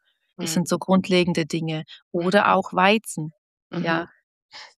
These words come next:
Speaker 1: Es ist ja voll davon. Wir la-, wir leben hier im Schwabenland. Die schwäbische
Speaker 2: <laughs> Ja.
Speaker 1: Brezel kriegt jedes Kind schon im Buggy. Das ist das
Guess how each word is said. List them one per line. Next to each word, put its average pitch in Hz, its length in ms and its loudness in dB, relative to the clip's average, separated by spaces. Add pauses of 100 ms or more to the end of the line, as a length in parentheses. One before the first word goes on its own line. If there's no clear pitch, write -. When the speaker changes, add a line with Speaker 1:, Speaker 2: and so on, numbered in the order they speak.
(560)
Speaker 1:
Es - 140 -12
ist 180 120 -4
ja 180 180 2
voll 190 400 2
davon. 156 460 -4 (340)
Wir 170 180 -4
la-, 180 260 2
wir 190 140 6
leben 185 300 6
hier 202 100 4
im 180 80 4
Schwabenland. 202 880 6 (200)
Die 202 80 2
schwäbische 190 520 4
Speaker 2:
<laughs> 180 280 2
Ja. - 20 -6
Speaker 1:
Brezel 233 160 0
kriegt - 260 -10
jedes 190 280 0
Kind 208 220 8
schon 202 180 6
im 190 100 6
Buggy. 220 400 6 (240)
Das 214 160 2
ist 208 180 2
das 196 160 0